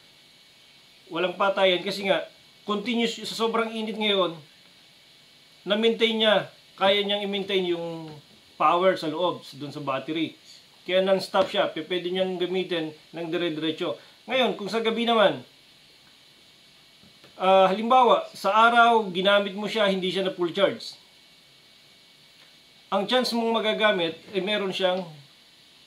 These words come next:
adapter para direct ka naman sa kuryente. Ibig sabihin, kung malobat, isaksak mo sa kuryente, may magagamit ka pa rin ng dire-diretso.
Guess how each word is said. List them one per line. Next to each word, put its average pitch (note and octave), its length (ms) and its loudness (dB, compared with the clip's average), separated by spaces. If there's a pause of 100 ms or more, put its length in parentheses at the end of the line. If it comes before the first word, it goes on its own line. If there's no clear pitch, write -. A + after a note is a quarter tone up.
(1600)
adapter G3+ 640 0 (640)
para G3 240 4
direct G3 320 2
ka G3 80 -2
naman F#3 180 0
sa E3 140 -6
kuryente. D3+ 560 -4 (1400)
Ibig D#3 160 -6
sabihin, G#3+ 260 0
kung F#3 160 -2
malobat, F#3+ 560 4 (1120)
isaksak E3+ 380 -10
mo F#3 80 -4
sa E3+ 100 -8
kuryente, F3 640 0 (240)
may D#3 80 -4
magagamit E3+ 560 -2
ka D#3+ 80 -4
pa D#3+ 160 -6
rin D#3 80 0
ng D#3 320 -4
dire-diretso. C3+ 640 -4